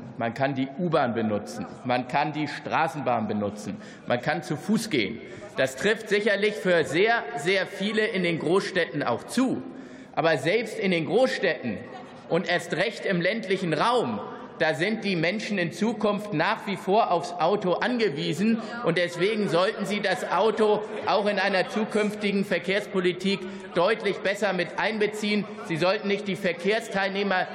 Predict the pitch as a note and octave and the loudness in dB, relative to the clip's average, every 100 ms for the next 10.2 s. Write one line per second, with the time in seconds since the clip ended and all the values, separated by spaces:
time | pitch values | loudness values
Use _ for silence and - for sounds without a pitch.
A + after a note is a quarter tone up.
0 | - F3 A3+ A3 F3 F#3+ F#3+ F#3+ E3 D#3+ | -2 2 2 2 -2 0 0 0 0 2
1 | G#3+ A3 - G3+ G#3 F#3 - - E3+ G3 | 2 0 -2 0 0 -4 -8 -2 0 2
2 | F#3+ E3+ D#3+ F3 G3+ F#3 F3+ C#3+ F#3+ G#3 | 0 0 0 2 2 0 -2 0 0 0
3 | G3+ G3 D#3 G3 G#3 G3+ G3+ G#3 F#3+ G3 | 2 0 -2 -2 0 2 0 0 -2 0
4 | A#3 A3+ F#3 F3+ D3+ A2 - - - - | 0 0 -2 2 2 2 -2 -8 -10 -12
5 | - - - - - - - - - - | -14 -12 -10 -8 -10 -12 -14 -16 -16 -4
6 | - G#3+ - - - - F3 F#3+ G#3 A#3 | 0 0 -2 -10 -8 -2 0 2 0 0
7 | A#3+ - - - - F#3+ G#3+ G3+ G#3+ G#3 | -4 -6 -10 -12 -6 0 0 2 2 4
8 | G3 F#3+ F3 G3+ A3+ G3+ F#3+ - E3 G#3 | 2 0 0 0 0 0 0 0 0 2
9 | G#3 G#3 F#3+ G3+ F#3+ F#3 F3 C#3+ G#3 A#3+ | 2 2 2 0 -2 0 0 2 0 -2
10 | - - | -10 -12